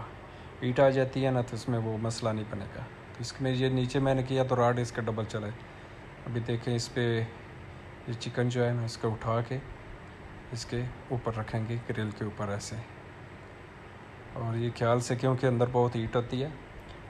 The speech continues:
आप वो gloves भी यूज़ कर सकते हैं, क्योंकि वो grill और ये रॉड वगैरह बहुत गर्म होते हैं,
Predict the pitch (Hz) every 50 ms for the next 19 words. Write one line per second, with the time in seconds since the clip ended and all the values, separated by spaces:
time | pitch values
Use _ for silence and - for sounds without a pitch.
0 | - - - 127 120 113 113 - 120 117 117 117 113 117 120 127 123 123 120 117
1 | 120 - 143 131 127 123 120 127 123 120 117 - - 123 117 - - 120 - -
2 | 127 120 117 117 117 113 - - - - - - - - - - - - - 123
3 | 113 104 - 117 110 110 113 113 110 117 113 120 120 120 120 120 113 113 117 113
4 | 117 113 113 110 - - - - - - - - - - - - 117 117 117 117
5 | 117 117 117 117 113 117 110 113 120 117 113 - - - - - - - - -
6 | - - - 131 123 120 120 110 104 101 - - - 107 107